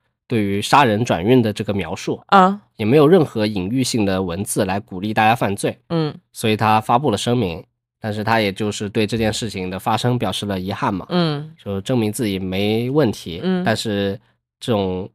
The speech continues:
Speaker 1: 悲剧的发生，他也表示遗憾，
Speaker 2: 嗯。
Speaker 1: 很难过。然后查清楚这件事情的真相以后呢，就是法院其实就对其他，对他，对他进行了审判。嗯，对于这件无差别的恶性杀人事件呢，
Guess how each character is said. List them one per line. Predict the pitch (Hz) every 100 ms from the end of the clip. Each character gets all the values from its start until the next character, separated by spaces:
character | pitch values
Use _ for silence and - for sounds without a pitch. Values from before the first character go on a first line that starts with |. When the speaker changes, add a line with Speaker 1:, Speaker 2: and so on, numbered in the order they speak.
| _
Speaker 1:
悲 | 135
剧 | 151
的 | 110
发 | 104 110
生， | 120 113
他 | 113 104
也 | 101 95 95 -
表 | - 92
示 | 107
遗 | 98
憾， | 95 104 -
Speaker 2:
嗯。 | 170 170 - _ _
Speaker 1:
很 | -
难 | 92 98
过。 | - 95 - _ _ _ _ _ _
然 | - 110
后 |
查 | 117 131
清 | 160 208
楚 | 160
这 | 123 127
件 | 123 135
事 | 123 131
情 | 117 107
的 | 104
真 | 156 165
相 | 175 110
以 |
后 | 95 110
呢， | 98 92 - _ _ -
就 |
是 | 104
法 | 101 95
院 | 107
其 | - 107
实 |
就 | 104 104
对 | 110 110
其 | -
他， | - -
对 | - 107
他， | 131
对 | 120
他 | 113 110
进 | 107
行 | 104
了 | 104
审 | 87
判。 | - 117 101 _ _ _ _ _ _ _ _ -
嗯， | 110 110 110 107 120 - _
对 | 170
于 | 151
这 | 165
件 | 151 117
无 | 110
差 | 123 175
别 | 143 107
的 | 120
恶 | 190
性 | 135 127
杀 | 127 120
人 | 120
事 | 113 123
件 | 120 104
呢， | 92